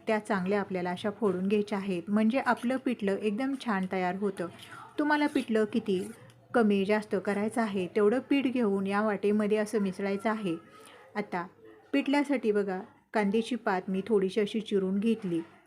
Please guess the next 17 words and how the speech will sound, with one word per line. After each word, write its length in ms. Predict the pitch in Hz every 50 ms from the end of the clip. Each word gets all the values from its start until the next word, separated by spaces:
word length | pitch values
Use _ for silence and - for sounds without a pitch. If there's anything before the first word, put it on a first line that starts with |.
| _ _ - - _ _ -
आणि 300 | 214 202 185 180 175 202 - _ _ _ -
एक 220 | 240 254 247 247
मोठा 280 | 240 214 208 208 226 226
चमचा 420 | 220 247 214 190 185 - 196 175 190
मिरची 340 | 196 202 202 185 185 - 226
पावडर 380 | 226 - 185 175 170 165 170 165 - - - _ - 214
आणि 160 | 196 208 208
चवीप्रमाणे 800 | - - 214 190 190 185 185 196 185 175 175 175 175 180 190 196
मीठ. 220 | 202 208 185 160 - - - _ _ _ _ _ _ - - -
आता 220 | 247 247 269 262 254 240
गॅसवर 360 | 254 254 240 - 269 247 240
कढई 260 | 240 - 220 208 202 202 -
ठेवली, 360 | 240 202 190 185 185 185 185 185 - _ -
कढई 200 | 208 202 208 214
गरम 320 | 214 220 220 220 220 226
झाली 280 | 240 240 220 202 202 196
की 160 | 196 196 185